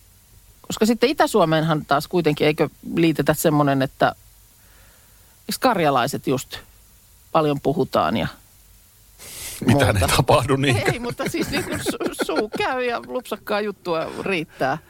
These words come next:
Speaker 2: Me karjalaiset ollaan tällaisia iloluonteisia.
Speaker 1: Eli nyt paljastit, että
Speaker 2: En paljastanut. Se oli, se oli mun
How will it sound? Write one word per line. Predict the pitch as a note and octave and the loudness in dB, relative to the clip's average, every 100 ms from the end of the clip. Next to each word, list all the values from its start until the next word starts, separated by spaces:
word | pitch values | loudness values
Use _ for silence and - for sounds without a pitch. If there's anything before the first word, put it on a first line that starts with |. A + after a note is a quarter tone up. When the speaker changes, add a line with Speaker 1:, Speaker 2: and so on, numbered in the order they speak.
| - - | -20 -10
Speaker 2:
Me | G3+ A3 | 0 2
karjalaiset | B3 G3+ C3 C#3+ | 4 4 2 0
ollaan | F3 D3 | 2 2
tällaisia | B2+ A#2 B2+ | 2 2 0
iloluonteisia. | G#2+ F#2 F2 - F2 A3+ G#3+ - - - - | 0 -2 -4 -8 -10 -8 -8 -10 -20 -20 -10
Speaker 1:
Eli | G3 F#3+ | -8 -8
nyt | G3 G#3+ - | -8 -10 -8
paljastit, | G#3 E3 D3+ - - | -8 -6 -10 -16 -16
että | C3+ - - - | -10 -8 -4 2
Speaker 2:
En | A3+ C#3+ | 2 2
paljastanut. | G3 F#3 A2 - F#2 F2 - _ _ _ - - _ _ _ _ _ _ - | 2 2 2 -2 -6 -6 -18 _ _ _ -20 -20 _ _ _ _ _ _ -2
Se | |
oli, | F#3+ B2 - D#3 | 0 0 -4 -2
se | |
oli | F#3+ | 0
mun | A#2 A#2+ B2 | 0 0 -4